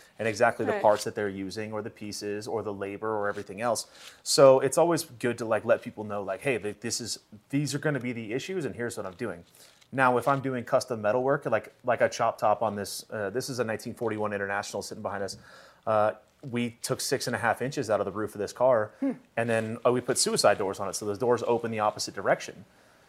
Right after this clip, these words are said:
Speaker 1: There's no book on this. I don't know anybody
Speaker 2: Yeah.
Speaker 1: who's done this to this vehicle, and then we put it on the wrong chassis. So we put it on a, uh, it was a two thousand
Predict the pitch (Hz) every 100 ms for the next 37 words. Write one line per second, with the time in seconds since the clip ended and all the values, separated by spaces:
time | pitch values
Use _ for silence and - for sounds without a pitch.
0 | _ _ - 123 202 233 151 117 139 135
1 | 92 92 - 123 160 127 117 147 214 101
2 | 104 107 98 113 107 104 - 104 - 107
3 | 101 104 101 110 131 143 143 131 123 120
4 | 107 113 123 - 143 185 - 104 - _
5 | - 117 123 139 123 120 117 117 - -
6 | 113 104 101 110 113 110 - 120 117 113
7 | 113 113 110